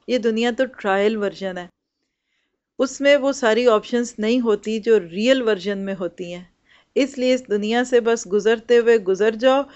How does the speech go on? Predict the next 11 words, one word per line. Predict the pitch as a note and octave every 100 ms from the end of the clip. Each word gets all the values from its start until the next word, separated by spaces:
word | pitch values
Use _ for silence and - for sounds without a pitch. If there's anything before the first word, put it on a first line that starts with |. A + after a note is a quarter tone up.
| - -
और | G3 G3
ठीक | G#3 F3 F#3
है। | F3+ - _ - - - _
दूसरी | D4+ D#4 F4+
बात | C#4+ B3+ B3+
है | C#4
कि | C#4+
सारी | C#4+ - C4 D4 E4 D#4+
जन्नत | A#3+ A3 A3 B3 A3
हलाल | G#3+ F#3+ F3+
थी, | E3+ F3+